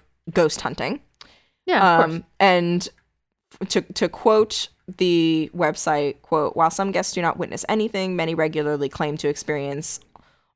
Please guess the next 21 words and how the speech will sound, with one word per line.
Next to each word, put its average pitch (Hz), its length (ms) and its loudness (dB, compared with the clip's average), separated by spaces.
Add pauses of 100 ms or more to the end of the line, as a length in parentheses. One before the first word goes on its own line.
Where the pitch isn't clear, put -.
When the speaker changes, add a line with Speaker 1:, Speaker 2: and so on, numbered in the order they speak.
Speaker 1:
all 226 220 6
manner 220 480 0
of - 220 0
strange 180 380 -4
things 160 240 -6
throughout 151 300 0
the 156 60 -6
film." 156 320 -4
There's 143 100 -6
a 151 60 -12
few 180 120 -2
typos 135 360 -8
in 131 80 -12
this, - 120 -8
so - 100 -6
I 151 40 -4
might 180 180 -6
fuck - 140 -8
this - 160 -10
up. - 160 -10 (600)
Um, 160 420 0